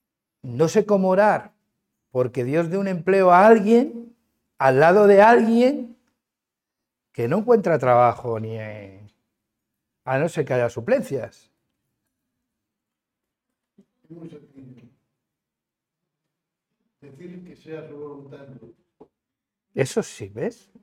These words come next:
Speaker 2: Una agradable y perfecta.
Speaker 1: Sí, es,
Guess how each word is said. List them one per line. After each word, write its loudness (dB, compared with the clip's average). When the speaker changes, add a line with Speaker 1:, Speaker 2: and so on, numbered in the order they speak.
Speaker 2:
Una -18
agradable -20
y -20
perfecta. -20
Speaker 1:
Sí, -4
es, -8